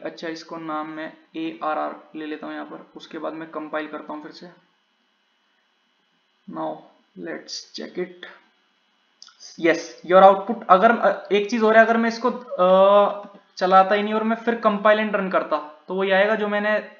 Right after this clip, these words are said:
आपको बताया था, पहले two push हुआ, फिर फ़ाइव, फिर सेवनटीन, तो क्या आएगा,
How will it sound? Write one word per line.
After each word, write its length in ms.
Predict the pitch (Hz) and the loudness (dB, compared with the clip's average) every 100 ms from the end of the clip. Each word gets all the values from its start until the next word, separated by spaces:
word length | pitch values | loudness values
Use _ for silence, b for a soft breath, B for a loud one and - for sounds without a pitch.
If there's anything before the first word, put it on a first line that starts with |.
| - | -2
आपको 280 | 170 - 185 | -2 -2 -6
बताया 320 | 180 170 160 | 0 0 0
था, 60 | 170 | -2
पहले 260 | 170 190 | -2 -4
two 120 | 208 | -6
push 220 | 202 214 220 | -8 -6 -2
हुआ, 120 | 220 | -4
फिर 160 | 208 | -4
फ़ाइव, 340 | 185 202 208 214 | -6 -2 -2 -2
फिर 140 | 202 | -8
सेवनटीन, 680 | - 202 202 220 233 233 B B B B - | -4 -4 -4 -4 -4 -6 B B B B -10
तो 120 | 196 | -8
क्या 200 | 202 220 | 0 4
आएगा, 280 | 214 226 | 6 6